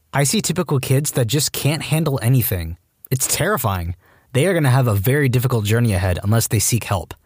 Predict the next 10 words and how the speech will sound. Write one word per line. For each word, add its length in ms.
Dismissing 440
your 140
own 140
feelings, 580
your 140
own 120
thoughts, 520
and 120
your 120
own 220